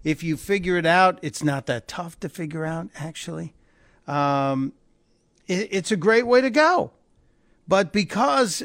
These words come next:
and I'm blaming progressives, because the Democrats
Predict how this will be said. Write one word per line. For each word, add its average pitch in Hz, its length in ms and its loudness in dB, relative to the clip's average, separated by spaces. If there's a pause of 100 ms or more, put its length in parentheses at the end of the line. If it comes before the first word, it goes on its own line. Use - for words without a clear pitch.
and 170 180 0
I'm 190 340 2
blaming 196 720 2
progressives, 160 1200 0 (460)
because 160 360 0
the 175 140 0
Democrats 175 1120 2